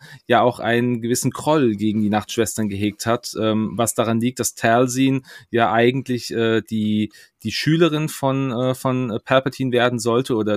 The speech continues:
äh, damals von Darth Sidious und,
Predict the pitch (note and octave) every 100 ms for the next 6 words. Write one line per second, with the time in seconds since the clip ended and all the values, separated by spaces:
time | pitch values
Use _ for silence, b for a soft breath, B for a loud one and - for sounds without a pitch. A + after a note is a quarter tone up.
0 | - G#2 G#2+ G2+ A2 A2 A2+ - G2+ G#2
1 | - - C3 C#3 C#3 C#3+ - B B B
2 | - A2+ A2+ A2+ A#2 A2